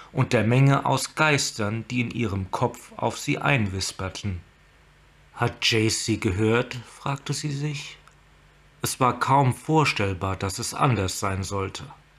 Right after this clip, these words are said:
Die Onake-Geister veranstalteten einen ständigen Aufruhr in ihrem Kopf, und Jays telepathische Fähigkeiten hatten diesen Tumult sicher wahrgenommen.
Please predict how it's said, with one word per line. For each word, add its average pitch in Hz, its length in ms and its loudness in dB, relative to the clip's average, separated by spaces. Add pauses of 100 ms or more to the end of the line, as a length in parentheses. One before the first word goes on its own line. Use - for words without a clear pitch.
(720)
Die 135 120 6
Onake-Geister 131 1000 4
veranstalteten 120 1080 -4
einen 113 380 0
ständigen 147 600 2
Aufruhr 110 580 0
in 107 100 -4
ihrem 104 320 -4
Kopf, - 400 -8 (340)
und - 260 -2
Jays 135 340 2
telepathische 147 840 -2
Fähigkeiten 98 1040 -2
hatten 98 280 -6
diesen 101 320 -2
Tumult 113 440 0
sicher 120 420 -2
wahrgenommen. 90 680 0